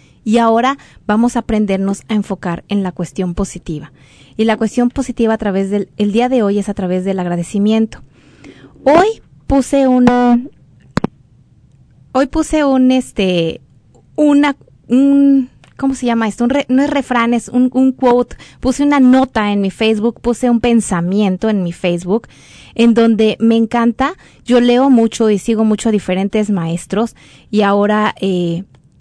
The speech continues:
esta, este, este pensamiento es de el doctor Wendayer, y él prácticamente lo que, lo que se está promoviendo ahorita mucho en el mundo, y no estoy diciendo que nada más sea él, no soy yo, sino somos muchísimas personas,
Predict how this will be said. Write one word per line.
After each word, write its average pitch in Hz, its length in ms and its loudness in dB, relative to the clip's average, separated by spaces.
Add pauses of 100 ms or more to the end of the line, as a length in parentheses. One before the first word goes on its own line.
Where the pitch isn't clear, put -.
(100)
esta, 214 300 -2 (120)
este, 214 720 -2
este 240 200 -4
pensamiento 202 720 -2
es 190 260 -2
de 202 240 0
el 185 220 -2
doctor 190 540 -4 (220)
Wendayer, 190 580 -4 (1080)
y 311 200 4
él 285 300 2 (120)
prácticamente 233 800 0
lo 220 160 2
que, 226 320 0
lo 233 180 0
que 240 80 -4
se 233 120 -4
está 294 180 -2
promoviendo 302 600 0
ahorita 262 280 0
mucho 226 240 0
en 233 120 2
el 196 100 0
mundo, 185 520 -2 (200)
y 196 180 -2
no 190 160 0
estoy 233 220 -2
diciendo 202 340 -2
que 190 100 -6
nada 196 200 0
más 196 160 -4
sea 190 200 0
él, 190 220 -2
no 185 100 -2
soy 190 220 -4
yo, 185 220 -2
sino 185 240 -4
somos 214 320 -2
muchísimas 254 500 0
personas, 190 540 -4